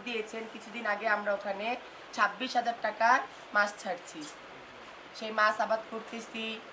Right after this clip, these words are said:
কেউ এখানে আমরা গরু কিনেছি, গরু পালতেছি। এই নিয়ে আ-, আগের জীবন আমরা পেরিয়ে এখন অনেক সুখের জীবন, মানে বাস্তব যে জীবন, সেই জীবনে আমরা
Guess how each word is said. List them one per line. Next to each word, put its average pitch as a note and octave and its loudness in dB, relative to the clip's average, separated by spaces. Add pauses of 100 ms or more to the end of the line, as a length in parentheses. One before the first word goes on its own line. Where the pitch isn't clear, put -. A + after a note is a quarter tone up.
(360)
কেউ A3 -2
এখানে A3 2
আমরা A3+ 6
গরু A3 -2
কিনেছি, A#3 -4 (540)
গরু A#3 -4
পালতেছি। A#3 0 (440)
এই B3+ 0
নিয়ে A#3+ 2
আ-, G#3+ 8
আগের A3+ 4
জীবন C#4 0
আমরা C4+ 6
পেরিয়ে C4 0
এখন B3 4 (420)
অনেক C#4 6
সুখের B3+ -4
জীবন, A3+ 0
মানে A#3 -4
বাস্তব B3 4
যে D4 0
জীবন, A3+ 0 (300)
সেই D#4+ 0
জীবনে B3+ 0
আমরা G3 2